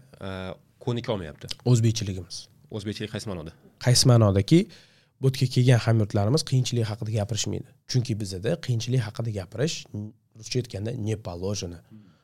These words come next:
Speaker 2: Biza albatta Instagramda o'zimizni chiroyli fonlarda rasmga olamiz, o'shalarni Instagramga post qo'yamiz, stories qo'yamiz, lekin bizani qiyinchilik hayotimizni ko'rsatmaymiz. Qirq soat, ellik soat, yetmish soatlab dastavka qilayotganimiz, q-,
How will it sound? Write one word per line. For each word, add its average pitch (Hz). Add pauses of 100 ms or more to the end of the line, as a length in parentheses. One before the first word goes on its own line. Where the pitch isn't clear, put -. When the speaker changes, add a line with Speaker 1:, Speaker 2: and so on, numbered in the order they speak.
(200)
Speaker 2:
Biza 104
albatta 123
Instagramda 98
o'zimizni 92 (400)
chiroyli 95
fonlarda 92
rasmga 92
olamiz, 104
o'shalarni 90
Instagramga 90
post 147
qo'yamiz, 101
stories 135
qo'yamiz, 98
lekin 110
bizani 117 (100)
qiyinchilik 143
hayotimizni 107
ko'rsatmaymiz. 101 (800)
Qirq 139
soat, 113
ellik 143
soat, 110
yetmish 135
soatlab 131
dastavka 113
qilayotganimiz, 95
q-, 113